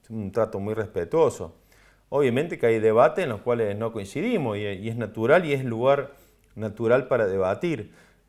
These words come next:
Eh, el tema es que un solo proyecto de la oposición estructural se aprobó, que fue el del uso de la pirotecnia,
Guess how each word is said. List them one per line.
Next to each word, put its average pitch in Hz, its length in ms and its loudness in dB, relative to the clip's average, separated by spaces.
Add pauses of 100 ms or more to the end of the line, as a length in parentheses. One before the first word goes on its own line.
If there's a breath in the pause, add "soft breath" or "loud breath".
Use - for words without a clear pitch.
(200)
Eh, 113 420 2
el 123 140 -4
tema 208 220 -2
es - 40 -6
que 117 640 0 (260)
un 185 140 -4
solo 180 240 -4
proyecto 175 760 2
de 123 160 0
la 120 100 6
oposición 120 600 -2
estructural 123 640 0
se 139 100 -2
aprobó, 123 380 4
que 147 100 -6
fue 120 240 0
el 110 180 -4
del 104 140 0
uso 127 260 -8
de 107 80 -2
la 107 80 -4
pirotecnia, 165 680 -4